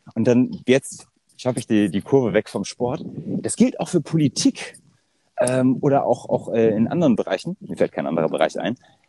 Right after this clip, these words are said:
Aber brauchen wir halt, das ist ja das Problem von Laschet, dass der halt einfach so, der ist so, der, der ist so gelad-, also,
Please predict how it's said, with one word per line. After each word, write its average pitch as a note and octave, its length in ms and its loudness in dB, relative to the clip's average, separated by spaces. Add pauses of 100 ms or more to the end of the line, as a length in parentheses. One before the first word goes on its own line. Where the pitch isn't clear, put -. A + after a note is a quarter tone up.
(100)
Aber A2 200 0
brauchen E3 440 -2
wir D#3 120 -2
halt, D3 160 -2
das A2+ 100 -6
ist A#2+ 80 -6
ja B2+ 60 4
das G#2+ 140 -2
Problem G#2+ 300 2
von G2 140 -2
Laschet, - 400 0
dass A2 60 -8
der G2 160 -2
halt G2+ 100 2
einfach G#2 260 -4
so, G2+ 340 2 (1200)
der F#2+ 80 0
ist A2+ 160 0
so, G#2 320 4
der, F2+ 160 -2
der F#2 120 -2
ist F#2+ 80 -4
so G2 80 -4
gelad-, G2 320 2
also, G#2 240 -6